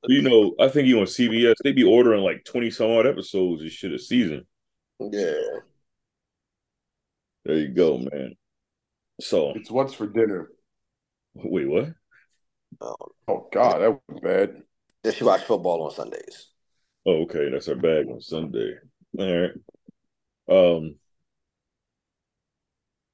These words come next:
Speaker 3: Eat
Speaker 1: what
Speaker 3: at Joe's.
Speaker 1: Okay. You said you so, so, um,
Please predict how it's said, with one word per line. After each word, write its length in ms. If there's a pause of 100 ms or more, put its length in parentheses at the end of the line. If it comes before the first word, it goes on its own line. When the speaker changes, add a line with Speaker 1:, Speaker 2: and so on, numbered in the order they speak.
(160)
Speaker 3:
Eat 100
Speaker 1:
what 120
Speaker 3:
at 80
Joe's. 640 (520)
Speaker 1:
Okay. 320 (580)
You 80
said 240
you 100
so, 320
so, 600
um, 100